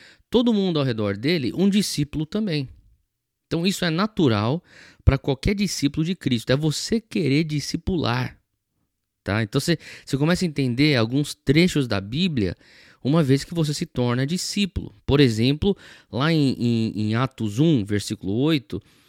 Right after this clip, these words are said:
quando Jesus tá falando pros seus discípulos, "Vocês vão receber poder quando o Espírito Santo descer sobre vocês,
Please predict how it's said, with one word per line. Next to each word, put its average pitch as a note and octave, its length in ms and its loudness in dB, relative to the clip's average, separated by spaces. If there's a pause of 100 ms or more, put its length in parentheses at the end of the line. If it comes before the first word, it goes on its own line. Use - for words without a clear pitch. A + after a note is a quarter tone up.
(200)
quando A#2+ 640 0
Jesus B2 640 0
tá - 180 -6
falando A2+ 320 -4
pros - 140 -12
seus G#2+ 160 -4
discípulos, - 680 -8
"Vocês B2+ 760 -2
vão E3+ 140 -2
receber A#2 400 0
poder A2 480 -2 (440)
quando F3+ 260 2
o - 20 2
Espírito C4 1000 0
Santo F3+ 420 0
descer D3+ 400 0
sobre E3 300 -2
vocês, D#3+ 640 0